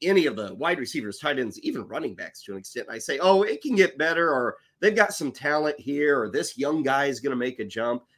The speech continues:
It's pretty damn ugly what they've got in New England now as they move on from Bill Belichick.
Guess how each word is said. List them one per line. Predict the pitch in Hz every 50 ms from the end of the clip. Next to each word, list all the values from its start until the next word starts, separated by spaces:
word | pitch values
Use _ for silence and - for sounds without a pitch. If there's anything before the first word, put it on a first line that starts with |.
| _ _ _ _ _ _ _ _ _ _
It's | - 269 349 381 - -
pretty | - - 247 277 269 233
damn | 165 160 180 170 156 139
ugly | 160 180 160 113 107 101 - - - _ _ _ _ _ _ -
what | 143 160 147
they've | - 131 117 107
got | 143 147 143 -
in | 131 123
New | 120 131
England | 165 151 127 117 110 98
now | 98 104 104 104 107
as | 101 -
they | 107
move | 101 110 113 104 107
on | 110 104 98
from | 92 95 95
Bill | 98 107 101 95
Belichick. | - 131 143 - - - - - -